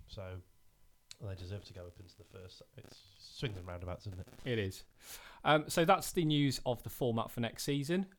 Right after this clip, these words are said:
Speaker 2: Um, the next big news coming out of New Road is that a big pot of ink has been delivered over the, uh, uh, since the season finished, and bowlers have been signing contracts left, right, and centre. So we've got young pace bowler Mitchell Stanley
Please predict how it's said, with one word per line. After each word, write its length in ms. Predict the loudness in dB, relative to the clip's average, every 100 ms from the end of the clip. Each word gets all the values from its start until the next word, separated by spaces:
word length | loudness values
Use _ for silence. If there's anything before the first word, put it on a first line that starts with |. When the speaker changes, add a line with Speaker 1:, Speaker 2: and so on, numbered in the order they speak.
| -2
Speaker 2:
Um, 300 | 0 0 -2 -12 _ _
the 80 | 2
next 240 | 2 4
big 140 | 2 4
news 200 | 2 4
coming 200 | 4 4
out 100 | 4
of 80 | 4
New 160 | 4
Road 380 | 6 6 4 0
is 200 | -2 -2
that 100 | -2
a 40 | 0
big 200 | -2 6
pot 160 | 6 6
of 80 |
ink 200 | 4 4
has 100 | 2
been 180 | 2 0
delivered 340 | 2 0 0 0
over 180 | 0 -2
the, 360 | -2 -2 -2
uh, 140 | -2 -4 -6 -20 -20 -20 -20 -20 -20 -4
uh, 180 | 0 0
since 240 | 0 -2
the 60 | 2
season 280 | 4 4 2
finished, 380 | 4 4 4 2
and 160 | 4
bowlers 380 | 8 8 8 4
have 80 | 2
been 140 | 0
signing 480 | 0 2 2 4 2
contracts 600 | 4 4 4 4 2 2
left, 240 | 2 0 2
right, 180 | 2 2
and 120 | 2
centre. 480 | 4 4 2 -2 -2 -14 -20 -20 -18
So 220 | 2 4
we've 180 | 6 4
got 180 | 2 2
young 300 | 4 4 4
pace 300 | 2 0 0
bowler 340 | 0 2 2
Mitchell 380 | 0 -2 -6 -8
Stanley 600 | -6 -2 0 2 0 -2